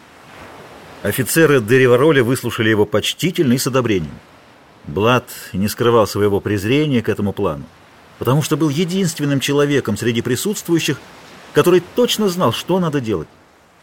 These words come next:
Два года назад он сам намечал налет на Картахену и произвел обстоятельную рекогносцировку. А предложения барона основывались только на знакомстве с картами.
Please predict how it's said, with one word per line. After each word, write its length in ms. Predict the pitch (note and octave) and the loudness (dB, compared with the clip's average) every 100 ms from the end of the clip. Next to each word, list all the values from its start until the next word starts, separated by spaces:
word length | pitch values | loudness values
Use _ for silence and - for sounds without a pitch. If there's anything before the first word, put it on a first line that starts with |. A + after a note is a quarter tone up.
| - | -12
Два 280 | D#2+ C3 C#3+ | 0 2 4
года 160 | C#3+ | 2
назад 320 | C3+ B2 C3+ | 2 2 2
он 80 | B2+ | 0
сам 240 | B2 G3+ F3 | 0 0 0
намечал 360 | C3 A#2+ A2+ | 0 2 2
налет 340 | A2 A2+ G2+ G2+ | 4 4 2 0
на 80 | |
Картахену 580 | G2+ - G#2+ G2+ F#3 E3 - - - - - - | -4 -2 -2 0 0 0 -4 -20 -20 -20 -12 -4
и 100 | A2 | 0
произвел 480 | B2+ C#3+ D3+ G#3 - | 2 2 2 2 0
обстоятельную 800 | D3 - C3+ D3+ F#3 F#3 F3+ E3 | -4 -2 0 0 2 0 2 0
рекогносцировку. 880 | C#3+ D#3 D#3 - - C#3+ E2+ - - - - - - - - | 2 0 -2 -4 0 0 -2 -8 -20 -20 -20 -20 -20 -20 -6
А 120 | A2 | -2
предложения 540 | G#2+ A#2 C#3 C#3+ D3+ D3 | 0 2 4 4 2 2
барона 420 | C#3 G#3 A#3+ E3 | 2 2 2 0
основывались 680 | B2+ B2+ D#3 G#3+ A#3+ G#3 D#3+ | 0 -2 0 0 2 0 0
только 260 | A3 A3+ | -2 0
на 80 | F#3+ | -2
знакомстве 480 | D#3 D#3+ F#3+ - D3 | -2 -2 -4 -4 -6
с 40 | |
картами. 380 | - G2+ - C#2+ | -2 -4 -4 -12